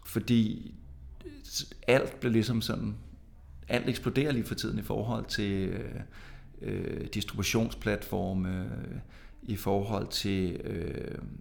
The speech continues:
altså man kan se bare antallet af folk, der starter ting op på alle de her forskellige platforme, om det er Kickstarter eller væksten inden for Airbnb.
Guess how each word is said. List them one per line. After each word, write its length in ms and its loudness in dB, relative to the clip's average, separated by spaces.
altså 160 -2
man 80 4
kan 80 -2
se 240 4
bare 380 4
antallet 480 2
af 120 0
folk, 220 2
der 60 -4
starter 260 0
ting 240 -2
op 220 -2
på 280 0
alle 220 2
de 140 -2
her 100 0
forskellige 420 -2
platforme, 440 0
om 80 0
det 100 -2
er 60 -4
Kickstarter 600 0
eller 240 -2
væksten 360 2
inden 160 4
for 100 -2
Airbnb. 480 2